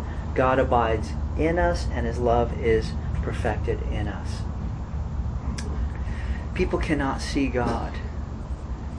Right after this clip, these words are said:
but they see us. They see us. Because of what God has done for us, that's why we love one another.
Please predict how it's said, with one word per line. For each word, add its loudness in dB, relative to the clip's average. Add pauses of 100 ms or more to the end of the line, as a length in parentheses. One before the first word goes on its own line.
(140)
but -4
they 0
see -2
us. -4 (1300)
They -2
see -4
us. -6 (1900)
Because 4
of 2
what 4
God 4
has 0
done 0
for 0
us, -2 (680)
that's 0
why 2
we 2
love 2
one -2
another. -4